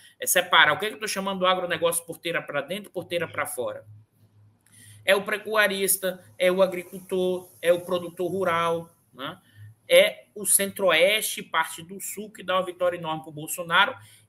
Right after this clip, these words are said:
E esse agronegócio porteira pra dentro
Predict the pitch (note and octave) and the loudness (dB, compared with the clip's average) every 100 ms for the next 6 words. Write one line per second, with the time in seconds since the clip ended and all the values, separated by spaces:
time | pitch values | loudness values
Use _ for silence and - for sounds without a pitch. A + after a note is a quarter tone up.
0 | - G#3 A3 C#4+ - D#4+ - _ _ _ | -8 0 2 4 4 0 -6 _ _ _
1 | - F#3 A#3 C4 C4+ C#4 B3+ A3+ D#3 C#3+ | -2 4 4 4 -2 -4 -2 -4 -4 -2
2 | E3 G3+ - G3+ - F3+ - - F#3+ A3 | 0 0 -4 -6 -10 -10 -10 -8 -6 -6
3 | G3+ E3+ C3+ C#3+ B2+ C#3+ - C#4 | -8 -8 -8 -8 -10 -10 -12 -20